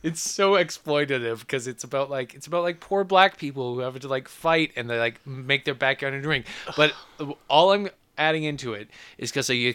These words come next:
Speaker 1: you hear, like, the main guy, this Dada five thousand, nobody fights him anymore 'cause he's, like, two hundred sixty pounds. He's this huge guy and talks about it. He's like, "Yeah, I just wanna fight. I get back into it."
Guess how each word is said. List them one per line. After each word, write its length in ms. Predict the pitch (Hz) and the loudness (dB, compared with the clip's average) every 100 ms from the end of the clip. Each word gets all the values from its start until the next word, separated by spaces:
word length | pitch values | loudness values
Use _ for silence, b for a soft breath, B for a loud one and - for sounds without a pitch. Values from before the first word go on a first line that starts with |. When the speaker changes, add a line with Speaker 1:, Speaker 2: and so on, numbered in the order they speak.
| - | -4
Speaker 1:
you 100 | 127 | -6
hear, 320 | 127 147 151 | 0 2 2
like, 280 | 131 120 - | 4 0 0
the 80 | 120 | 0
main 300 | 127 135 123 | 4 4 6
guy, 400 | 117 110 110 110 | 6 8 6 2
this 240 | 113 - | -4 -6
Dada 340 | - 120 117 | 0 2 2
five 240 | 110 117 117 | 2 0 2
thousand, 300 | 113 113 120 | 0 0 -4
nobody 280 | 120 127 123 | -4 -4 -4
fights 340 | - 117 - | -2 -2 -2
him 80 | 117 | -8
anymore 280 | 107 110 107 | -8 -8 -10
'cause 100 | 110 | -12
he's, 80 | 110 | -14
like, 200 | 98 - | -12 -4
two 180 | - 120 | -4 -4
hundred 240 | 113 117 | -8 -8
sixty 260 | - 123 117 | -8 -8 -10
pounds. 320 | - 110 104 | -6 -6 -6
He's 140 | 107 107 | -12 -8
this 240 | - - | -8 -6
huge 180 | 117 - | -8 -6
guy 180 | 113 107 | -4 -4
and 140 | 104 | -6
talks 260 | - 107 - | -12 -12 -12
about 100 | 101 | -16
it. 40 | |
He's 360 | 101 - 101 - | -16 -16 -14 -14
like, 120 | - | -6
"Yeah, 120 | 156 131 | -2 -2
I 60 | |
just 200 | 123 - | -2 -6
wanna 120 | 127 - | -10 -10
fight. 260 | - 135 113 | 2 2 2
I 40 | |
get 220 | 101 131 | -4 -4
back 240 | 127 120 - | -4 -4 -4
into 260 | 131 120 | -6 -6
it." 160 | 101 | -10